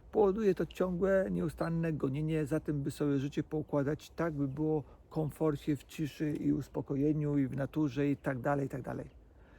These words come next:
I to jest jakieś wstępne, fajne układanie, ale tak naprawdę ono nie, ono jest takim przedsionkiem do tego, by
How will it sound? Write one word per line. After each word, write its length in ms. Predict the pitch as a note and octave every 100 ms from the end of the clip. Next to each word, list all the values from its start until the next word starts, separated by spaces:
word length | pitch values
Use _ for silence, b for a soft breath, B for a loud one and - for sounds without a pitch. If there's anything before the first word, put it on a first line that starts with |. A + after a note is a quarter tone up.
| B B B
I 100 | -
to 240 | C#3+ F#3+ F#3
jest 260 | F3 D#3
jakieś 460 | E3 - D#3 - - -
wstępne, 520 | - E3+ D3+ D#3 D#3+
fajne 320 | D#3+ D#3 D3+
układanie, 560 | D3 D3+ C#3 D3+ F3 F3+
ale 180 | E3
tak 140 | D3+ C#3+
naprawdę 420 | D3 D#3 D#3 D3+
ono 280 | D#3 D#3 D3+
nie, 480 | D3 D3+ E3 D#3+ D3+ b b b b b - -
ono 220 | - D3+ D#3
jest 180 | D3+
takim 220 | - D3+ C#3+
przedsionkiem 760 | - C#3+ - F#3 F#3 - C3+
do 120 | B2
tego, 320 | - D#3 D3+ C#3+
by 220 | D#3+